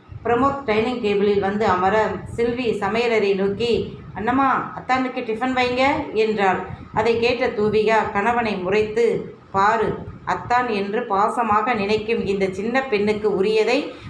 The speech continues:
கொடுக்க மாட்டேன்கிறாய்" என்று அவள் பார்வை குற்றம் சாட்டியது. அவன் அதை கண்டுகொள்ளவில்லை.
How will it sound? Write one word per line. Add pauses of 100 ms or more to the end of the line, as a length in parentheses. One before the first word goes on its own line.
கொடுக்க
மாட்டேன்கிறாய்"
என்று
அவள்
பார்வை
குற்றம்
சாட்டியது. (380)
அவன்
அதை
கண்டுகொள்ளவில்லை.